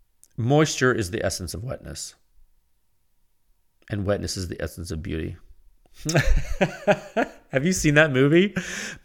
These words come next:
Uh, it's a good movie. I'm not gonna tell, you're gonna have to Google it. Um, <laughs> qu-, question thirty. Number one upgrade to make an A R more silencer friendly. Number one upgrade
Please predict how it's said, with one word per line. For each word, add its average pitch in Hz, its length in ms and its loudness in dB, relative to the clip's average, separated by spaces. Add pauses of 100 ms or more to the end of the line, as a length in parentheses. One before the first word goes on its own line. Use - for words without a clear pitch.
(140)
Uh, - 200 -2
it's 127 160 2
a - 20 -2
good 120 160 6
movie. 107 540 4
I'm 110 200 6
not 113 160 2
gonna 104 140 0
tell, 104 160 -2
you're 107 140 -2
gonna 110 100 2
have 101 100 0
to 110 80 -2
Google 101 280 2
it. - 180 -2 (800)
Um, 135 420 6 (260)
<laughs> 156 120 0 (200)
qu-, 208 240 4
question 165 480 2
thirty. 147 500 4 (560)
Number 196 340 2
one 185 240 4
upgrade 120 520 4
to 135 100 -2
make 127 180 2
an 123 140 0
A 127 160 6
R 147 180 8
more 113 220 2
silencer 104 500 2
friendly. 131 480 0 (3500)
Number 135 240 2
one 135 200 4
upgrade 170 420 0